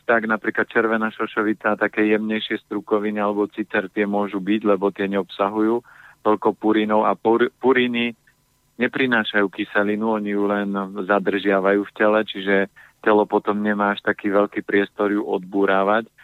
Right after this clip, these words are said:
ale základné pravidlo je, treba obmedziť mäso, aby sa neprivádzala kyselina močová, potom, a, obmedziť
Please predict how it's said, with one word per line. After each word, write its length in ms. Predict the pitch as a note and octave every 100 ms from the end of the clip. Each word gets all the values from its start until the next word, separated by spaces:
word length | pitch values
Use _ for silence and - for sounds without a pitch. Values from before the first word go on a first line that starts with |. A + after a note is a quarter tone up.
| -
ale 240 | - G2+ G2+
základné 480 | A2 - A2 G#2+ G#2+
pravidlo 580 | G#2+ G#2 G#2 G2+ G#2
je, 220 | G#2 G2+ G2 - -
treba 440 | - A2 G#2+ G2+ G#2+
obmedziť 480 | A2 A2 G#2+ F#2+ F2+
mäso, 560 | F#2+ F#2+ - A#2+ B2 _ - -
aby 520 | - G2+ G#2+ G#2+ G#2 G2+
sa 120 | A2
neprivádzala 760 | G#2+ G#2+ G#2+ G#2 G2+ G2 G#2 G#2+
kyselina 560 | - G#2 A2 G#2+ G#2
močová, 640 | G#2 A2 - A#2 A#2 B2 B2 _ _ _
potom, 520 | - A2+ A2+ A2 G#2+ G#2
a, 320 | G2+ G2+ G#2+
obmedziť 440 | G#2+ G#2+ G#2 G2